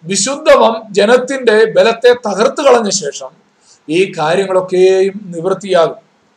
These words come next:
എന്നിങ്ങനെ സത്യം ചെയ്യുന്നത് ഞാൻ കേട്ടു." അപ്പോൾ ഇവിടെ നമുക്ക് കാണുവാനായിട്ട് കഴിയുന്നത്, ഈ വെള്ളത്തിന്റെ മീതെ നിൽക്കുന്ന ദൂതൻ മറുപടി പറയുകയാണ്.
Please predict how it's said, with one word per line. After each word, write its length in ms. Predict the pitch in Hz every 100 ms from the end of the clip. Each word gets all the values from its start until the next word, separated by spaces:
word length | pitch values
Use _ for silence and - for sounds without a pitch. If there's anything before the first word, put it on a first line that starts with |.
| 202
എന്നിങ്ങനെ 600 | 240 294 226 156 147 156 165 _ _
സത്യം 580 | - - 175 - 208 196
ചെയ്യുന്നത് 720 | 175 165 180 175 170 170 170 165
ഞാൻ 260 | 160 156 156
കേട്ടു." 520 | 151 147 _ _ - - - _ _ _ _ _ _ _ _ _ _ _ _ _ _
അപ്പോൾ 200 | 156 190
ഇവിടെ 440 | 214 254 254 143 - - _ - -
നമുക്ക് 220 | 196 214
കാണുവാനായിട്ട് 640 | 220 208 208 208 208 208 202
കഴിയുന്നത്, 560 | 185 180 185 175 147 127 _ _ - - - _
ഈ 160 | 247 262
വെള്ളത്തിന്റെ 680 | 233 226 277 294 302 294 269
മീതെ 340 | 226 240 233
നിൽക്കുന്ന 720 | 220 190 185 190 180 180 - - _
ദൂതൻ 540 | 160 160 202 233 180 - _ _ _ -
മറുപടി 380 | 175 196 208 202
പറയുകയാണ്. 520 | 190 185 180 156